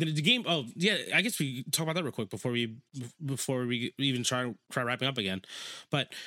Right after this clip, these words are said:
i-, so it's, it's kind of, it's a really cool feature. Like, I've never, I don't think I've ever experienced anything like this before.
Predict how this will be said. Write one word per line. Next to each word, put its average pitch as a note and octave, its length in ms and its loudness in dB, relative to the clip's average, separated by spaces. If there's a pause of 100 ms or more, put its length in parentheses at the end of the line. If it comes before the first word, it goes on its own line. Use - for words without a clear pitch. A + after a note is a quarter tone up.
(360)
i-, E3 120 2
so G3+ 280 4
it's, F3 160 2 (100)
it's F3 200 2
kind C4 220 4
of, E3+ 200 -4
it's D#3+ 120 4
a F#3 40 6
really F4+ 160 4
cool F#3 160 4
feature. D3+ 440 2
Like, C#3 160 0
I've E3+ 180 4
never, F#3 220 4
I G3 40 6
don't G#3+ 100 2
think A3+ 100 4
I've A3 60 4
ever G3+ 100 0
experienced F#3+ 360 2
anything C3 180 2
like A#2 60 2
this G#2 80 -4
before. G2+ 380 -2